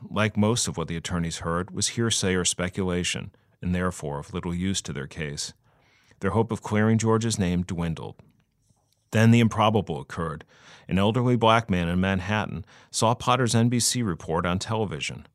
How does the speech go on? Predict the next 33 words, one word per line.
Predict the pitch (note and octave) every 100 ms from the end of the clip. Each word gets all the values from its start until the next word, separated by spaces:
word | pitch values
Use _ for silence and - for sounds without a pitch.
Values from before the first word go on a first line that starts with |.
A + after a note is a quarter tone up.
| _ _ _ _
Johnny | - G2+ G#2
Hunter | F#2+ A2+ G#2+ F2
was | E2 E2
eighty-seven | E2+ G2 - F#2+ A2
years | A2 A2+ G2
old, | C#2+ C2+ - -
but | F#2+
he |
still | G2+ - A#2
remembered | A#2+ A#2 G#2 F2+
a |
long-ago | D#2 F2 G#2 A2+ G#2+ A2
stint | G#2+ - A2 G2+
in |
jail | A2 F2 C#2+ D2 F#2 _ _ _
and | F#2
the | F2
black | F#2 F#2 G2+
child | - G2+ G2
with | F#2
whom | - F#2+
he | F2+
once | F2+ E2+ F2
shared | - F2+ F2
a |
cell. | F2 - E2 C#2+ C2+ _ _ _ _ - - - -
Johnny | A2 B2
recalled | B2 A#2 A2+ G#2+ G2+
how | G2
small | - G#2+ G#2 G#2
the | F2+
boy | D#2+ D#2+
was | E2 D#2+ E2+ -